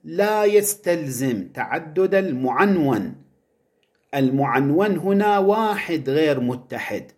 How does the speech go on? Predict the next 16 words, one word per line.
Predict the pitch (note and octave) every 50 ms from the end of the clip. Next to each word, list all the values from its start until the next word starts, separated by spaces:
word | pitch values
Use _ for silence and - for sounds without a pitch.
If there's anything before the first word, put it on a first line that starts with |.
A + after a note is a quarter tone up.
| _ _ _ _ _ _ _ -
مع | A#2 A#2 G#2+ G2 G2+ A2 B2+ D3+
أننا | C#3+ C#3 A#2+ G#2+ G#2 G2+ G2 F#2 F2+ E2+
في | - - B2+
الجواب | A2 G#2+ G#2+ A#2 G2+ G#2 B2 B2 A2 G2+ G2+
الأول | G#2 F2+ E2+ - - E3 G#3 G#3+ G#3 G#3 G#3+ G#3+ G#3+ A3 G#3+ G3+ - - _ _ _ _ _ _ _ -
وجهنا | A2+ A#2+ A#2+ A#2 A#2+ - - C#3+ E3 C#3+ C3+ C3+ A#2 G#2+ G2+ F#2+ F#2+ - - A#2
النهي | A2+ A2 A2 B2 E3 F#3+ F3+ D#3+ E3 F3 F3+ E3+ D#3+ - F#3+ F#3+
إلى، | F3 E3+ D3+ C3 G#2 - - - _ _ _ _ _ _ _ _ _ _ _ _ _ _ _ -
إلى | E3+ F#3+ F#3 F#3 F3+ F3+ F3 D#3 C#3
ذاك | F3 G3 G#3+ G3+ - G3+
العنوان. | G3+ F3+ C#3+ B2+ C#3 B2+ B2 A2+ G2 F2+ D#2 - - _ _ _ _ _ _ _ _ _ _ _ _ _ _ _ _ _ _ -
نريد | B2 C3 C#3 D#3+ E3+ D3+ D3
أن | C3+ B2 C3+ C3+
نوجه | C#3 C3+ D3+ F3+ G3 D3 C3+ B2 C#3 B2+ B2+ - C3
النهي | C3 C3 C#3 E3 F#3 E3+ E3 D#3+ C3+ B2+ E3
إلى | F3 F3+ E3 C#3+ A#2 G2 -